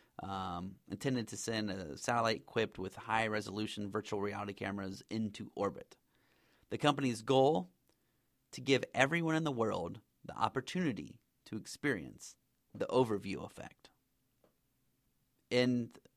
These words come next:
the passage of the Foer, of, of the Foer, that's how I call him, the Foer, uh, in Foer's passage, okay? Uh, so this is back to me in my essay.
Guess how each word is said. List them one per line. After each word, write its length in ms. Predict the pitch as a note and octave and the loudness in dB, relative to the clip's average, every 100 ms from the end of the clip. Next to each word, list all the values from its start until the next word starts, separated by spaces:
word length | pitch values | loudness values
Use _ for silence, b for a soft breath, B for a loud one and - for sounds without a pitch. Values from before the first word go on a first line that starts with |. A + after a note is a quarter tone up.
| - | -8
the 120 | G2 | -6
passage 420 | A2+ G2 G2 F2+ | -2 -2 -2 -8
of 140 | F2+ F2 | -8 -10
the 60 | |
Foer, 400 | - A1+ G1+ - - | -10 -8 -10 -14 -14
of, 200 | - G2 - - | -8 -8 -10 -8
of 220 | - G2 | -6 -4
the 80 | E3 | -6
Foer, 460 | - F2+ D#2 - - | -2 -2 -2 -10 -12
that's 140 | - - | -10 -4
how 80 | |
I 140 | F#2 F#2 _ | -4 -4 _
call 180 | - C2+ | -14 -12
him, 140 | F#2+ | -10
the 100 | A2 | -10
Foer, 340 | - - - - b b b - | -8 -8 -8 -16 b b b -4
uh, 60 | |
in 300 | G#2+ B2+ B2 | 0 2 2
Foer's 320 | A#2+ A2 G2 | 4 4 4
passage, 640 | - F#2+ F#2 - - - - - | 0 -4 -4 -10 -12 -14 -14 -18
okay? 320 | - D#2 F#2 - - | -8 -8 -8 -14 -12
Uh, 240 | F2 E2 | -10 -8
so 160 | E2+ G2+ | -10 -4
this 200 | G#2 G2 | -4 -4
is 180 | F#2 | -8
back 260 | G#2 G2 - - | -4 -4 -4 -12
to 80 | - | -8
me 340 | F2+ E2+ C2+ - _ _ _ _ - | -6 -4 -6 -10 _ _ _ _ -14
in 260 | F2 F2 - | -10 -10 -12
my 260 | - D#2 B1 - | -12 -12 -12 -14
essay. 460 | - - - A#2 | -16 -16 -16 -18